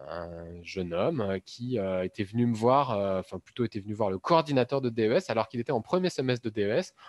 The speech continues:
en disant, « Bah, moi, j'ai envie de faire des travaux de recherche. » Et ben, euh, il s'appelle Mathieu Duchman, et vous allez certainement interagir avec lui, parce que je pense qu'il participe encore beaucoup à l'association des internes.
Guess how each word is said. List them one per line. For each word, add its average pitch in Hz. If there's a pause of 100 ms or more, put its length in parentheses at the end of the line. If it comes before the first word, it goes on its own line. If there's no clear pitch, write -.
(160)
en 120
disant, « 113
Bah, 139
moi, 120
j'ai 139
envie 113
de -
faire 139
des 117
travaux 113
de 110
recherche. » 107 (460)
Et 127
ben, 123
euh, 90
il 90
s'appelle 95
Mathieu 131
Duchman, 127
et 123
vous 101
allez 98
certainement 120
interagir 110
avec 107
lui, 151
parce -
que -
je -
pense -
qu'il 113
participe -
encore 107
beaucoup 127
à 139
l'association 117
des 107
internes. 123